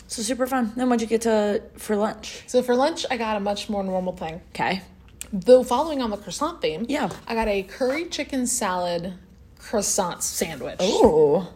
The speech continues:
Speaker 2: thing. Um, it was really good. There's a lot of food. It was only eleven dollars.
Speaker 1: Nice. Love
Speaker 2: Um,
Speaker 1: that.
Speaker 2: Yeah.
Speaker 1: Oh, we got drinks too.
Speaker 2: Oh, yeah, we got, I
Speaker 1: Yeah.
Speaker 2: got chai.
Speaker 1: Mm-hmm.
Speaker 2: And you
Speaker 1: I got Cafe Cubano,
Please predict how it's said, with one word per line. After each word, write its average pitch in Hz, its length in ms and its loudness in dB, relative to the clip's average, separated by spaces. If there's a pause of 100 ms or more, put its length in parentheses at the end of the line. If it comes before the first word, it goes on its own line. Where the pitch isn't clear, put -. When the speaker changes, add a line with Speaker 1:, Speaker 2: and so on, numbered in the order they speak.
Speaker 2:
thing. - 340 -8 (600)
Um, 190 360 -4
it 277 40 -4
was 254 160 2
really 330 240 0
good. 285 400 0 (180)
There's 208 220 -2
a 185 60 -2
lot 220 460 -6
of 233 100 -6
food. 202 340 0
It 175 80 -2
was 175 120 -6
only 220 280 0
eleven 277 280 -2
dollars. 190 600 -8
Speaker 1:
Nice. - 500 -6 (320)
Love 180 240 -4
Speaker 2:
Um, 262 480 -6
Speaker 1:
that. - 140 -12 (440)
Speaker 2:
Yeah. 208 520 0
Speaker 1:
Oh, 381 100 2
we 370 60 0
got 349 160 4
drinks 320 360 0
too. 262 260 0 (120)
Speaker 2:
Oh, 494 240 10
yeah, 403 60 4
we 285 60 -2
got, 330 200 -2 (360)
I 262 60 2
Speaker 1:
Yeah. - 160 4
Speaker 2:
got 185 60 4
chai. 196 300 -4 (240)
Speaker 1:
Mm-hmm. 262 420 6
Speaker 2:
And 214 100 2
you 226 220 2 (300)
Speaker 1:
I - 40 -6
got - 200 6
Cafe - 400 2
Cubano, 220 800 -2